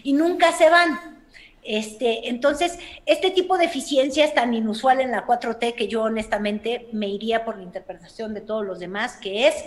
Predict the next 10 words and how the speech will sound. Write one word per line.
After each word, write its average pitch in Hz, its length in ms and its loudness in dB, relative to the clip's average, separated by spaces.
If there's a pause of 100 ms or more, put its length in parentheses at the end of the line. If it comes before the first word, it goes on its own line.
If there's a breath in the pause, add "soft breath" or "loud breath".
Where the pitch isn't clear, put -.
(520 loud breath)
que 214 120 -8
no 262 140 4
les 349 200 2
gustó 262 280 -2
el 262 100 -4
texto 269 480 -2
que 214 120 -4
hizo 262 680 -2
de 190 260 -6
Marx - 640 -4